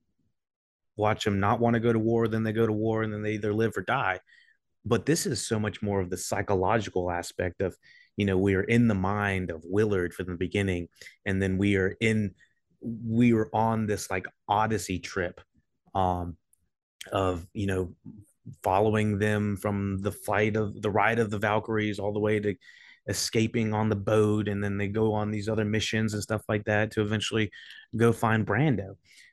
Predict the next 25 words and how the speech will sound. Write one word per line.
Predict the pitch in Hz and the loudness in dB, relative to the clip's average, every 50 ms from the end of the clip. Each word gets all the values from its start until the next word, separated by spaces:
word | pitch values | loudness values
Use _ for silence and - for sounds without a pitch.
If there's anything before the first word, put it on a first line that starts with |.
| _ _ | _ _
Um, | 113 107 107 104 104 104 98 95 - - _ _ _ _ _ _ _ _ _ _ _ _ _ - | 0 2 2 2 2 0 -2 -4 -6 -10 _ _ _ _ _ _ _ _ _ _ _ _ _ -2
and | 113 110 | -2 -2
so | 95 - - 117 110 107 104 101 101 101 - _ _ _ _ _ _ _ _ _ _ _ _ _ _ _ _ _ _ _ _ _ _ | 0 2 2 2 4 4 2 0 0 -4 -8 _ _ _ _ _ _ _ _ _ _ _ _ _ _ _ _ _ _ _ _ _ _
I | 117 156 | 0 0
was | 180 185 165 139 113 - - - _ | 4 4 4 4 4 0 -6 -10 _
just | 120 123 117 - | -4 -2 -2 -2
so | - 131 123 | -2 -2 -2
surprised | 117 - 117 90 - 113 104 113 107 101 98 95 90 - | 0 -2 -4 -2 0 2 2 4 2 2 0 -2 -2 -4
that | 107 95 98 | -4 0 0
I | 101 | 0
was | 110 113 113 104 | 2 0 0 -2
not | 110 107 104 101 | -2 -2 -2 -4
expecting | 95 - - - 104 101 95 - 101 95 92 | -4 -6 -6 -4 -4 -4 -4 -4 -4 -4 -4
this, | 92 92 - - - _ _ _ _ _ - | -4 -6 -8 -8 -12 _ _ _ _ _ 0
this | 117 - - - | 0 0 0 -4
level | - 104 98 98 101 104 110 104 98 95 92 92 95 - - | -4 -2 0 2 2 2 2 2 0 0 -2 -2 -4 -6 -2
of, | 101 98 98 95 95 92 90 90 90 90 - _ _ _ _ _ _ _ _ _ - | 0 0 2 2 2 0 -2 -2 -6 -10 -14 _ _ _ _ _ _ _ _ _ -8
uh, | - 98 95 92 95 113 | -4 -2 -2 -2 -2 -2
a | 101 | -2
movie. | 101 104 107 107 90 - 95 - _ _ _ _ _ _ _ _ _ _ | 2 4 2 2 2 -2 -8 -14 _ _ _ _ _ _ _ _ _ _
So | - - 135 123 120 120 117 113 - _ _ _ _ _ _ _ _ _ - _ _ _ _ _ _ _ _ _ _ _ _ _ | -2 2 4 4 4 2 0 -4 -10 _ _ _ _ _ _ _ _ _ -20 _ _ _ _ _ _ _ _ _ _ _ _ _
let | - 131 151 180 180 190 | 0 0 0 0 0 -2
me | 180 175 165 160 160 156 156 156 156 156 156 151 156 151 | -2 -2 -2 -2 -2 -2 -2 -2 0 0 0 -2 -2 0
continue | - 165 147 170 165 170 180 | 2 2 4 6 6 6 4
on. | 208 175 110 101 | 4 2 -2 -4